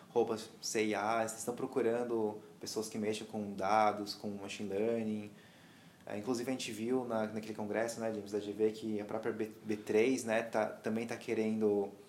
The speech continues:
organizar, eles têm muitos dados, eles estão querendo começar a fazer alguma coisa com esses dados. Deu pra ver bem claro, assim, que eles têm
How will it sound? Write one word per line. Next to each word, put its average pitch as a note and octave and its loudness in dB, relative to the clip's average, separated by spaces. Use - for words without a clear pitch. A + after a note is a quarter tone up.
organizar, G#2+ 2
eles A2 4
têm A#2+ -6
muitos - -4
dados, A2+ 4
eles A2+ 0
estão A2 -8
querendo A2 -4
começar G#2+ -8
a A2 -8
fazer G#2+ -4
alguma A2 -4
coisa G#2+ -6
com G#2+ -8
esses G#2+ -8
dados. A2 -2
Deu G#2+ 0
pra - -2
ver A#2+ -2
bem A2 -4
claro, A2 0
assim, G#2+ -10
que G#2 -12
eles G#2 -8
têm B2 -8